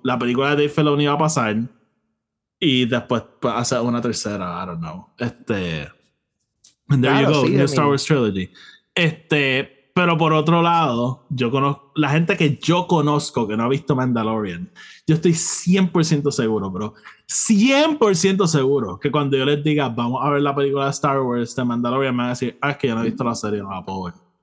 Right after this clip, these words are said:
Speaker 1: Y estoy cien por ciento seguro que mucha gente va a hacer eso.
Speaker 2: Ujú.
Speaker 1: So, ajá, como que no sé if it's,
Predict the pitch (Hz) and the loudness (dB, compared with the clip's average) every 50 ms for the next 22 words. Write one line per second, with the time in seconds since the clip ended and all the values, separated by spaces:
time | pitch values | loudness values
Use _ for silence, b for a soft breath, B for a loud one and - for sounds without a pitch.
0 | _ _ _ _ - 135 147 165 - 196 170 - - - - 214 240 285 302 320 | _ _ _ _ -2 -2 0 2 2 0 2 0 0 -2 -2 0 0 2 2 2
1 | 330 320 311 294 - - 226 202 - 214 185 196 175 170 175 165 156 147 135 127 | 4 2 2 2 2 0 0 2 2 0 0 2 2 2 4 4 4 2 2 0
2 | 123 123 120 131 123 123 120 123 120 - 156 151 - 104 90 87 - - - _ | 0 -2 0 0 -2 0 0 0 -2 -2 -2 -4 -4 -6 -8 -10 -12 -14 -18 _
3 | _ _ _ _ _ _ _ _ - 120 127 117 110 104 110 117 - _ _ _ | _ _ _ _ _ _ _ _ -4 -2 -2 -2 -2 -2 -4 -6 -10 _ _ _
4 | _ _ _ - - - - - 175 165 160 156 147 147 143 139 139 131 131 127 | _ _ _ -6 -4 0 2 2 4 4 4 4 4 4 4 4 4 4 4 2
5 | 123 120 120 113 110 - _ _ _ _ _ _ _ _ _ _ _ _ _ _ | 2 2 2 0 -2 -6 _ _ _ _ _ _ _ _ _ _ _ _ _ _
6 | _ - 165 170 165 190 196 190 - - - 175 170 165 160 151 160 156 156 147 | _ 0 2 2 4 4 2 0 -2 -2 0 2 2 4 4 4 4 4 4 4
7 | 147 151 156 156 165 165 160 - - - 180 170 180 175 170 165 165 165 147 - | 4 4 4 4 2 0 0 -2 0 2 2 4 4 2 2 2 2 0 0 -2
8 | - - - - - - - _ | -4 -6 -6 -6 -8 -10 -12 _